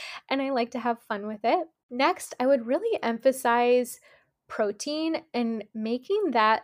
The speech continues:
the focal point of your meals. When you do that, everything becomes a lot easier that follows. So I would look at protein first.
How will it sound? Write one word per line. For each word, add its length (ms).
the 100
focal 500
point 480
of 220
your 200
meals. 720
When 400
you 160
do 400
that, 460
everything 560
becomes 1080
a 80
lot 380
easier 580
that 240
follows. 460
So 380
I 80
would 220
look 180
at 160
protein 420
first. 720